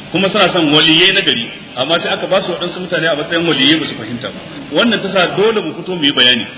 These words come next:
Sai dai wani zai ji haushi, duk wanda ya ji haushi Allah ba shi hakuri, ba niyyar mu bane ya ji haushi, amma dai fa babu yanda za a yi a taɓa Qur'ani ko hadisi haka kawai mu yi shiru, ba za ta yi ba. ولا تتبعوا أهواء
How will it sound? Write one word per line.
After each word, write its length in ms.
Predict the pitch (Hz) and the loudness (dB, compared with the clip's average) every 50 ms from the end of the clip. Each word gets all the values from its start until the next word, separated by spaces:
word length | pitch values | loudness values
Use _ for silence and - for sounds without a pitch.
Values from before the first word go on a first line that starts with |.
| - - - | -18 -18 -10
Sai 140 | - - 214 | -4 -2 0
dai 100 | 214 220 214 | 2 2 2
wani 160 | 220 233 240 | 2 0 0
zai 140 | 240 233 180 | -2 -2 -2
ji 80 | 175 | 0
haushi, 320 | 165 165 160 160 165 160 160 - - - - - - | -2 -2 -2 -4 -6 -8 -12 -12 -14 -18 -20 -12 -10
duk 80 | 254 254 | -4 -2
wanda 220 | 247 240 214 196 | -2 0 0 -2
ya 40 | 175 | 0
ji 40 | 175 | 0
haushi 240 | 180 180 170 185 196 | 0 -2 0 -2 -2
Allah 200 | 180 196 175 143 175 | 0 0 2 4 4
ba 80 | 190 | 2
shi 80 | 185 175 | 2 2
hakuri, 320 | 147 131 123 135 123 123 120 - - - - 123 - | -4 -4 -4 -4 -6 -6 -6 -6 -10 -10 -10 -2 2
ba 140 | 160 165 170 | 4 4 4
niyyar 200 | 190 214 233 202 175 | 4 2 0 0 -2
mu 80 | 160 | -2
bane 140 | 185 185 170 | 0 0 0
ya 40 | 156 - | 0 0
ji 60 | 156 147 | -2 -4
haushi, 300 | 156 156 - - 156 147 - - - - - - | -4 -4 -4 -4 -6 -8 -8 -14 -16 -18 -6 -2
amma 440 | 127 135 139 139 139 151 160 165 165 160 | 0 0 0 0 2 4 4 4 4 4
dai 140 | 165 165 160 | 0 -2 -2
fa 80 | 165 160 | -2 -2
babu 300 | - 214 226 170 - 143 | 2 2 2 2 2 0
yanda 280 | 135 147 165 170 151 143 | 0 0 0 0 -4 -2
za 200 | 147 156 156 165 | 2 2 2 4
a 80 | 147 | 4
yi 160 | 139 143 147 - - - - - | 2 2 2 0 -6 -12 -14 -4
a 80 | - 120 | -4 -2
taɓa 240 | 117 180 175 170 147 | 0 0 -2 -2 -2
Qur'ani 460 | 131 131 139 139 160 165 160 151 135 | -2 -2 0 2 2 2 2 2 0
ko 120 | 120 151 160 151 | 0 0 2 2
hadisi 320 | 147 - 143 143 135 147 147 143 | 2 2 0 -2 -4 -6 -2 -2
haka 220 | 165 170 160 143 - - | -2 -2 -2 -6 -8 -2
kawai 280 | - 220 226 214 190 165 | 0 2 4 4 4 4
mu 60 | 160 160 | 4 2
yi 60 | 165 160 | 2 2
shiru, 300 | 160 208 233 247 220 - - - - - - - - - - - - - - - 101 | -2 -4 -4 -4 -4 -4 -8 -14 -18 -18 -18 -18 -18 -18 -18 -16 -16 -14 -14 -10 -8
ba 60 | 110 | -2
za 120 | 120 131 131 | 0 0 0
ta 80 | 110 110 | 0 -2
yi 80 | 107 101 98 | -6 -6 -8
ba. 80 | 95 95 92 - - - - - - 269 - - - - - - - - - - - - - - - - - - - - - - - - - - - - - - - - 117 120 | -8 -6 -2 2 2 2 2 2 4 4 4 4 4 4 4 4 4 4 4 4 4 4 4 4 4 4 4 4 2 0 0 -2 -2 -2 -2 -2 -4 -4 -6 -8 -8 -6 -4 -4
ولا 240 | 131 139 156 165 165 165 160 | 0 2 4 4 4 4 2
تتبعوا 760 | 170 170 160 - - - 160 147 143 151 156 160 160 165 170 170 151 151 | -2 -4 -4 -6 -8 -4 -4 0 0 0 0 0 -2 -4 -4 -2 -2 -2
أهواء 360 | 147 143 147 151 156 165 170 | 0 0 2 4 4 4 4